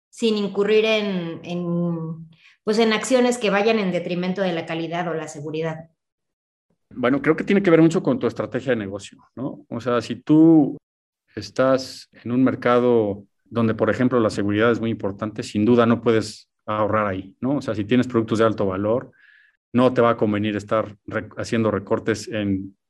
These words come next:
Speaker 2: en sistemas de, de rastreo o en, o en gente monitoreando o en procesos en ese sentido, ¿no?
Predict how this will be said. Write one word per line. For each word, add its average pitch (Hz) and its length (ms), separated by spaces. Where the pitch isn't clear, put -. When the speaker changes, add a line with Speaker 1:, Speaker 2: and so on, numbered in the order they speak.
Speaker 2:
en 110 280
sistemas 110 480
de, 98 460
de 107 120
rastreo 107 920
o 98 160
en, 92 420
o 104 100
en 95 60
gente 127 360
monitoreando 110 600
o 104 100
en 101 100
procesos 101 580
en 104 120
ese 101 160
sentido, 98 440
¿no? 120 300